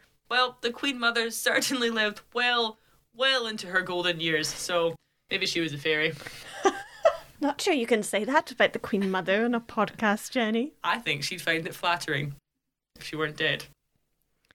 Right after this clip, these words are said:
Speaker 2: And on that highly inaccurate note, <laughs> and I just want to confirm the Queen Mother was definitely not a fairy.
Speaker 1: Do you have evidence o-, on the contrary?
Speaker 2: Yes, Jenny, I do.
Speaker 1: Interesting.
Speaker 2: Thank you all for listening to Stories of Scotland.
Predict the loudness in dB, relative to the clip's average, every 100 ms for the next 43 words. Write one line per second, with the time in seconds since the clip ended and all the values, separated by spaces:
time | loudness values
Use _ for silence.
0 | _ -2 0 2 2 0 -2 0 2 2
1 | 0 2 2 0 0 0 2 2 2 -2
2 | -6 -10 -8 -8 0 2 2 0 0 2
3 | 2 0 0 -2 0 -2 -2 2 4 2
4 | -2 -6 -2 0 0 0 0 0 -2 2
5 | 2 2 -4 0 2 4 2 0 -2 0
6 | 0 -2 -4 -2 0 0 2 2 4 0
7 | 0 -2 -2 -2 -4 -4 -4 -2 0 0
8 | 0 0 0 0 0 0 -4 -12 -2 2
9 | 2 0 -2 0 2 0 0 0 0 -2
10 | -4 _ _ -20 -20 -20 _ _ 0 2
11 | 0 0 0 0 _ -4 0 2 2 -2
12 | -4 0 2 0 -2 -2 0 0 0 0
13 | 2 2 2 0 -4 0 0 2 0 -2
14 | -2